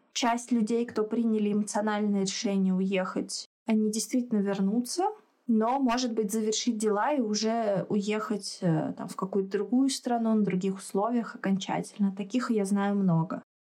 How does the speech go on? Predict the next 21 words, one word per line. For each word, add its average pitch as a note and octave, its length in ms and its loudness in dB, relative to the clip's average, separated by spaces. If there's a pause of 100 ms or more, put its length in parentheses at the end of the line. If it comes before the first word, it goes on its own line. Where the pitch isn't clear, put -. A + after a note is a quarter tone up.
(280)
Этот A#3+ 340 -2
опыт, D#4 500 -2 (200)
он B3+ 260 2
не B3 100 4
бессмысленный G#3+ 800 2
абсолютно, G3 720 -2 (100)
потому G3+ 340 0
что G#3+ 640 -2 (200)
люди G#3+ 520 2 (140)
поняли, A3 440 2
что A3+ 240 -2
им G#3+ 140 0
подходит, G3 560 -2
что - 200 -2
им F#3 200 4
не F3 160 4
подходит, C4+ 540 0
что - 220 -4
они G#3 180 4
правда G#3 380 -2
хотят, F#3+ 540 -2